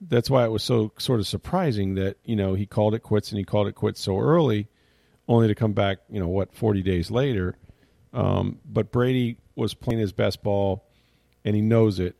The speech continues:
And, and, you know, talking to Clyde Christensen and others, it's just like, you know,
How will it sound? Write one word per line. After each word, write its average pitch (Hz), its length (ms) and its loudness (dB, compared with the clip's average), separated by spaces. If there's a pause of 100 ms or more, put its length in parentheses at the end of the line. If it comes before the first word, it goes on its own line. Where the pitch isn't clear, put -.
(140)
And, 98 380 -4
and, 104 320 -4
you 107 100 -4
know, 90 60 -2
talking 104 320 0
to 101 60 -4
Clyde 101 260 -4
Christensen 98 500 -4
and 87 140 -6
others, 95 340 -2
it's 95 180 -8
just - 180 -8
like, 90 280 -2 (600)
you 104 100 -4
know, 87 260 -2